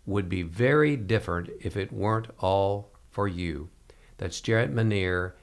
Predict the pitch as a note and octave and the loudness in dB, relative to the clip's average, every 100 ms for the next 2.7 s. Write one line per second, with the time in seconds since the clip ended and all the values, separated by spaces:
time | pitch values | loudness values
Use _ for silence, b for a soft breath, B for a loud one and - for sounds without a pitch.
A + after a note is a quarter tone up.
0 | b b _ - A2+ G#2 F2+ F#2 F2+ - | b b _ -2 0 0 -2 -2 -2 -2
1 | G#2+ G2 F#2 F2+ E2+ E2 - G2+ D#2+ D#2 | -4 -2 -2 -2 -4 -10 -6 -6 -4 -6
2 | E2 - F#2+ F#2 F#2 F2+ | -12 -8 -6 -4 -4 -6